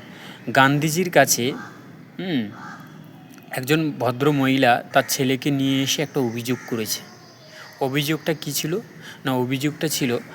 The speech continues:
তার ছেলে প্রচুর পরিমাণে চিনি খায় এবং এই চিনি খাওয়ার ফলে ছেলের শরীর খারাপ হতে পারে।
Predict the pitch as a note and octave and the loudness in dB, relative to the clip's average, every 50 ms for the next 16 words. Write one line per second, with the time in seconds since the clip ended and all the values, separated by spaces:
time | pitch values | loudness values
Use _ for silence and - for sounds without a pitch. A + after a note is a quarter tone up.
0 | - - - - B2+ C3 C3 - - - C3 A#2+ B2+ D#3 G3 - - - - - | -20 -10 -2 2 4 4 4 2 -2 -2 0 0 0 0 -2 -6 -12 -18 -12 -6
1 | - D#3 D3+ D3 - G3 G3 G3 F#3 F3+ - - - C#3+ C3+ C#3+ C#3+ C#3+ C3+ C#3 | -4 -4 -4 -2 -2 -2 0 0 -2 -4 -6 -4 -2 0 0 2 2 2 2 0
2 | D3 F3 D#3+ - - - - - - - D3+ B2+ B2 A#2 A2+ - - A2 A2 - | 0 0 -2 -6 -10 -18 -10 -6 -2 0 2 2 2 0 -2 -2 -4 -4 -4 -6
3 | - - - - - - - - - - - - D3+ D3 D#3 D#3 D#3+ E3 D#3 - | -12 -20 -20 -20 -20 -20 -20 -20 -20 -12 -6 -4 -2 -2 0 0 -2 -2 -2 -4
4 | - D3 C#3+ D#3 D#3 - - D3+ D3 D#3 D3+ D3 - C3+ B2 C3 E3 G2+ - - | -2 -2 0 -2 -2 -2 0 0 0 0 0 -2 -2 -2 -2 -2 -2 -4 -4 -4
5 | C#3 C3 C#3+ C#3+ - - C3 B2+ C#3 D3+ C#3+ - - B2 A#2+ B2+ C3 C3 C3+ C3+ | -2 -2 -2 -2 -2 -4 -2 -2 -2 -4 -4 0 2 4 4 4 4 2 0 -2
6 | - C#3+ B2+ B2 A#2 A2+ A#2+ - - | -2 -2 0 2 2 2 0 -2 -6